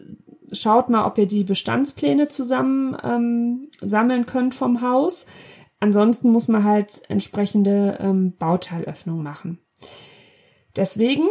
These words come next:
solltet ihr mit den Expertinnen auch im nächsten Schritt, also wenn diese Entwässerungspunkte, ähm, klar stehen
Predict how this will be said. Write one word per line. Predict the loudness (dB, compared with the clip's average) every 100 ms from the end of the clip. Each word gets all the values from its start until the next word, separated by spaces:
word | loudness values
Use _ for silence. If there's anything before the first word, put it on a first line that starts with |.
| 0
solltet | 2 4 2 0
ihr | 0
mit | 0 0
den | -2
Expertinnen | -2 -6 0 0 2 0 0
auch | 0 -2 -4
im | 0 4 6
nächsten | 6 6 2 -4 -6
Schritt, | -4 0 0 2
also | 0 4
wenn | 4 4
diese | 4 0
Entwässerungspunkte, | 0 -2 -2 -2 -4 -2 -2 -2 -2 -4 -6
ähm, | -4 -2 -2 -2 -6
klar | -6 -2 -2 -2
stehen | -2 0 0 0 -4